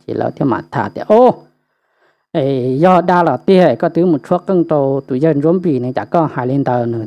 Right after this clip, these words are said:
thì ô cụ chỉ bao theo luôn còn nó cho khỏi tiền thảo cũng một chút cân đấy mà sợ do cụ không mua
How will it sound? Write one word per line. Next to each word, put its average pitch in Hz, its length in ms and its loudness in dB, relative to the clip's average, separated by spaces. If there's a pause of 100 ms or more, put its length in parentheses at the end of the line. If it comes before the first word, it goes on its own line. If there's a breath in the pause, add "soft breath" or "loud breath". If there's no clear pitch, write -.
thì 58 80 -4 (100)
ô 226 640 0
cụ 165 160 -2
chỉ 135 120 -8 (100)
bao 147 200 2
theo 160 180 -2
luôn 139 220 0
còn 131 180 -4
nó 120 320 -4
cho 127 100 -2
khỏi 117 380 -2
tiền 110 260 -4 (1000 soft breath)
thảo 180 180 0
cũng 185 240 2
một 160 120 2
chút 190 220 2
cân 233 220 4
đấy 160 120 4
mà 143 440 2
sợ 147 120 0
do 180 180 4
cụ 151 140 -8
không 160 220 -2
mua 175 140 2